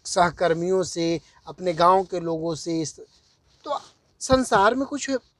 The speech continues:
मतलब समझ लीजिए कितना राम राज्य इसी को तो कहते होंगे शायद। देखिए कोई धार्मिक भाव मैंने नहीं कहा, राम राज्य का अभिप्राय हमारे यहाँ माना जाता है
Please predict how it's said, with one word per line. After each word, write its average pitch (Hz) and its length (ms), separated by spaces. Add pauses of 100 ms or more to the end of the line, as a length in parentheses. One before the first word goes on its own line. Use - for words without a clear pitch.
(320)
मतलब 311 180
समझ 302 220
लीजिए 330 160
कितना 320 340
राम 254 320
राज्य 262 260
इसी 240 180
को 285 140
तो 269 120
कहते 233 300
होंगे 190 380
शायद। 131 280 (460)
देखिए 208 340
कोई 214 160
धार्मिक 175 480
भाव 175 240
मैंने 190 300
नहीं 202 180
कहा, 175 200 (360)
राम 208 300
राज्य 214 300
का 214 120
अभिप्राय 196 460
हमारे 175 320
यहाँ 170 140
माना 170 240
जाता 156 280
है 214 80